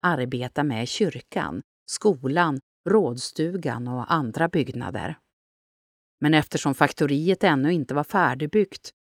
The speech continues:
kunde hantverkarna inte producera så många vapen. Leveranserna och inkomsterna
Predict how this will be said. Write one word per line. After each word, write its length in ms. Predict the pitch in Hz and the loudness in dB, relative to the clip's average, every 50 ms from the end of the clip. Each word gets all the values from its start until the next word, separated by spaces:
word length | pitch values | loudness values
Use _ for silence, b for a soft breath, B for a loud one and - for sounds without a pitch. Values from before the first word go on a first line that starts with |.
| _ _ - | _ _ 2
kunde 220 | - 190 190 180 185 | 2 4 4 4 4
hantverkarna 760 | 175 214 190 147 127 - - - 135 131 147 - - 165 185 | 4 4 4 4 2 0 0 0 0 0 0 0 -2 0 0
inte 260 | 190 170 147 - 143 | 0 0 -2 -2 -4
producera 680 | 135 - 190 180 190 196 - - 220 226 233 208 165 135 | -4 -2 -2 -2 -2 -2 -2 0 2 2 2 2 0 -2
så 140 | - - 131 | -2 -2 -2
många 280 | 123 117 117 113 117 | -2 -2 -2 -4 -4
vapen. 560 | 117 123 110 101 101 - - 110 78 87 78 - _ _ _ _ _ _ _ _ _ _ _ _ _ - | -2 -2 -4 -4 -6 -8 -10 -10 -8 -8 -10 -14 _ _ _ _ _ _ _ _ _ _ _ _ _ -4
Leveranserna 880 | 131 131 127 135 127 120 123 139 156 160 147 - - 156 139 120 117 | -2 0 0 2 2 0 0 0 -2 -4 -6 -6 -4 -2 -2 -2 -2
och 240 | - 190 202 214 - - - | 0 0 0 0 -2 -4 -4
inkomsterna 960 | 214 185 143 131 123 - - 151 147 160 156 - - - - 143 127 117 | -2 -2 -2 -4 -6 -4 -4 -4 -2 -2 -4 -6 -8 -8 -6 -4 -4 -4